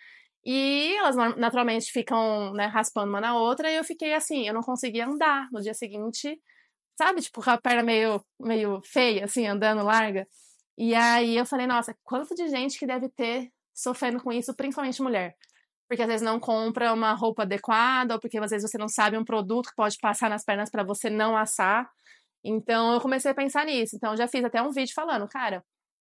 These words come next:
duas opções, uma às vezes mais acessível, outra não tão acessível, que você pode gastar uma grana pra você comprar um produto, comprar um short adequado." A gente fala de um short de compressão. Short de compressão é basicamente um que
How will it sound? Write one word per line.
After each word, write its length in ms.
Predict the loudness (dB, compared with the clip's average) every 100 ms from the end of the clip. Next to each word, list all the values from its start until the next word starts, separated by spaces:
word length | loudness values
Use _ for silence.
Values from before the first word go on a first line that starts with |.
| _ -2
duas 200 | 0 0
opções, 560 | -2 0 2 2 0
uma 180 | -2 0
às 60 | 0
vezes 180 | 0
mais 240 | 0 0 0
acessível, 640 | -2 -2 -2 0 0 2
outra 180 | 0 0
não 160 | -2 0
tão 180 | 0
acessível, 640 | -2 -2 -6 -2 -2 0 -2
que 80 | -6
você 100 | -8
pode 220 | -4 -2
gastar 240 | -2 -2 -2
uma 120 | -2
grana 320 | 0 0 0
pra 140 | -2 -2
você 500 | -2 0 2 2 -2 _ _ _ _ _ 0
comprar 600 | 2 2 4 4 6 2
um 100 | -2
produto, 680 | 0 0 0 -2 -2 -6 -6
comprar 560 | -2 0 2 4 4 4
um 120 | 2
short 400 | -2 2 2 2
adequado." 600 | 0 0 4 4 4 4
A 60 | 0
gente 120 | -2
fala 180 | 0 0
de 60 | 0
um 40 |
short 380 | -2 0 0 0
de 200 | -4 -4
compressão. 640 | -2 -2 0 -2 0 -2 0
Short 160 | 0
de 60 | 0
compressão 280 | -4 -2 0
é 20 |
basicamente 480 | 0 0 -2 -2 -4
um 100 | -4
que 260 | -4 -6